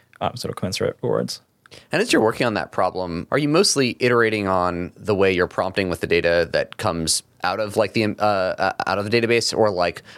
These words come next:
Speaker 2: are you changing the way you're adding, like, metadata to the embeddings? Like, how do you ultimately solve that problem?
Speaker 1: Uh,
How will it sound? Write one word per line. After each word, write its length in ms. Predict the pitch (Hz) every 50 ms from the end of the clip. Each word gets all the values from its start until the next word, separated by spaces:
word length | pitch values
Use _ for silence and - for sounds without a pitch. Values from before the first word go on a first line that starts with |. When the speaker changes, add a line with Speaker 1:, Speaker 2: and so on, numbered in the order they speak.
| - -
Speaker 2:
are 80 | 95
you 120 | 98 95 92
changing 360 | - - 107 101 95 104 98
the 60 | 95
way 220 | 92 92 90 90 90
you're 160 | 85 82 87
adding, 400 | 90 87 87 87 87 85 87 87
like, 220 | 85 78 80 -
metadata 380 | 98 104 101 104 98 98 92 95
to 120 | - -
the 120 | 120 120 113
embeddings? 400 | 107 104 107 101 101 104 104 -
Like, 100 | 101 101
how 60 | 143
do 60 | 185
you 60 | 190
ultimately 280 | 135 120 - 104 104 87
solve 180 | - 98 95 -
that 140 | - -
problem? 260 | - - - - - - _ _ _ _
Speaker 1:
Uh, 540 | - - 127 113 117 117 113 117 120 123 131